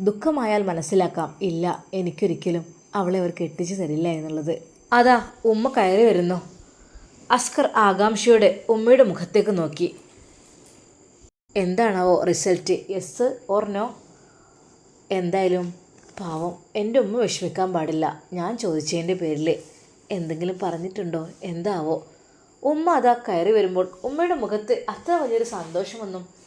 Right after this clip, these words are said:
കാണുന്നില്ല എന്ന് തോന്നുന്നു. ഉമ്മ വരുന്നത് കാണാത്ത രീതിയിൽ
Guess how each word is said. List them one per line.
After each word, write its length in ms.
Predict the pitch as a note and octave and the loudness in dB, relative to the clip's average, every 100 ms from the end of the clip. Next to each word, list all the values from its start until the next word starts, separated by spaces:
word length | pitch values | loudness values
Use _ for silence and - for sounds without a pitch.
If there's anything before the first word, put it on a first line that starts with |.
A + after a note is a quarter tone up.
| - _ | -20 _
കാണുന്നില്ല 580 | - F3+ E3 F3+ G3 E3 E3 - - - | -10 -8 -6 -6 -4 0 -2 -4 -12 -4
എന്ന് 200 | G#3+ B3+ | -4 0
തോന്നുന്നു. 380 | F#3 D#3 E3 F#3 F3+ C#4+ | 0 0 0 -2 0 0
ഉമ്മ 160 | D4+ F#4 | 4 4
വരുന്നത് 420 | E4+ D4+ D#4 D4+ - - - | 4 4 4 4 2 -4 -2
കാണാത്ത 460 | B3 G#3 G#3+ A3+ C#4 | 4 6 6 4 4
രീതിയിൽ 380 | A#3+ G#3 G#3+ | 4 6 6